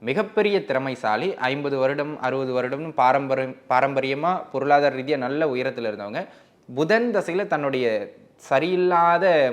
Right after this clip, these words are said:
முதலீடுகளால், சரியில்லாத அணுகுமுறைகள்னால் தன்னுடைய ஒட்டுமொத்த சேமிப்பையும் இழந்து அப்படியே மைனஸ்ல போயிடுவாங்க, சரிங்களா? இந்த மாதிரியான அமை-, ஒரு உதாரணத்துக்கு நான் இந்த லக்னத்தை சொல்றேன். அப்ப என்-, இந்த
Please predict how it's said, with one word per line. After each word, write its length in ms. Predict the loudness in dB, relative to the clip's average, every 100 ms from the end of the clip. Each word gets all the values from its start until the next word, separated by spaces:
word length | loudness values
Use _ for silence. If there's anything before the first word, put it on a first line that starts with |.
| -2
முதலீடுகளால், 680 | -2 -2 -2 -2 -2 -2 -6 -20 _ -4 2
சரியில்லாத 560 | 2 2 4 4 4 2 0
அணுகுமுறைகள்னால் 760 | -4 -6 -6 -6 -6 -6 -6 -8 -18 _
தன்னுடைய 320 | -6 -4 -2 -2
ஒட்டுமொத்த 460 | -4 -6 -6 -8 -6
சேமிப்பையும் 560 | -4 -4 -6 -8 -8 -4
இழந்து 280 | -6 -4 -8 -8
அப்படியே 360 | -10 -6 -2 -2
மைனஸ்ல 320 | -2 -6 -6 -10
போயிடுவாங்க, 340 | -8 -8 -10 -12 -10
சரிங்களா? 320 | -10 -8 -10 -12 -20 _
இந்த 180 | -2 0
மாதிரியான 380 | 2 2 0 -2
அமை-, 120 | -4 -2
ஒரு 160 | 0 2
உதாரணத்துக்கு 380 | 2 2 0 -4
நான் 100 | -2
இந்த 100 | 0
லக்னத்தை 320 | -2 -4 -10 -10
சொல்றேன். 220 | -12 -8
அப்ப 200 | -6 -2
என்-, 180 | -4 -6 -14
இந்த 360 | -10 -10 -6 -4